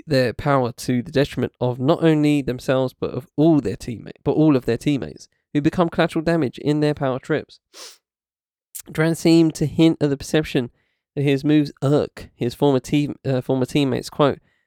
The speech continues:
"The ones who were locked in that gym with me know what it is. They know what I'm about. If you haven't been in there with me, ask around," unquote. He tweeted on July second before, uh, uh, before later deleting it. The player empowerment era has had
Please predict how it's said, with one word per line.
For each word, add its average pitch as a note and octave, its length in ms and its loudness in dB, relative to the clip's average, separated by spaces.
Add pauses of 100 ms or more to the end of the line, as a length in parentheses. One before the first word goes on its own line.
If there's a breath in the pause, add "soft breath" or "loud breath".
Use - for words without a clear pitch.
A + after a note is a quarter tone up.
(100)
"The C#3+ 60 -6
ones E3 160 2
who F3+ 80 -2
were D#3 80 2
locked D3 300 0
in D3+ 140 2
that - 180 -2
gym C#3+ 240 0
with C#3 160 -2
me C#3 160 2
know C3 180 0
what B2+ 120 0
it - 140 -6
is. C3 260 -2 (420)
They C3+ 120 -2
know C3 140 2
what B2 120 2
I'm B2 120 0
about. A#2+ 400 0
If B2+ 80 -8
you C3+ 80 -6
haven't C3+ 320 -2
been C3 160 2
in B2+ 140 0
there A#2+ 180 0
with B2 140 -6
me, B2 260 -2
ask A2+ 300 -8
around," D2+ 340 -10
unquote. - 380 -16 (340)
He B2 80 -6
tweeted B2+ 300 0
on B2 80 -4
July A#2+ 300 -2
second A2 380 -4
before, A2 440 -4
uh, F#2+ 260 -10 (320)
uh, F#2 380 -10
before A2+ 200 0
later G#2+ 300 -2
deleting E2 280 -12
it. - 100 -18 (680 soft breath)
The C3+ 60 -6
player F#3+ 300 2
empowerment E3+ 340 4
era C#3+ 240 4
has C#3 280 -2
had C#3 180 -4